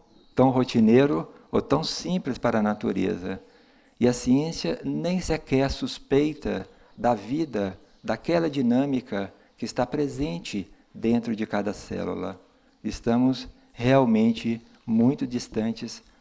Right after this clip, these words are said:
daquilo que são esses mistérios da criação.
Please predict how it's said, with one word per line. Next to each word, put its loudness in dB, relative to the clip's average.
daquilo -4
que -4
são -2
esses 2
mistérios -2
da -4
criação. -8